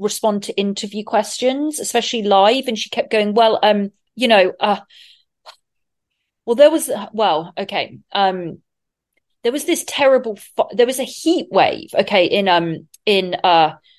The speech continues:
in Champagne,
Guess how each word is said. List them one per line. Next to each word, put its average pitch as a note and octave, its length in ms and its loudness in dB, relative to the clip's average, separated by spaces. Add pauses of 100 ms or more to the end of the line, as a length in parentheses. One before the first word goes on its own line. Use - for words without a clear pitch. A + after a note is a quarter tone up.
(2000)
in G3+ 100 -8
Champagne, G3 760 -2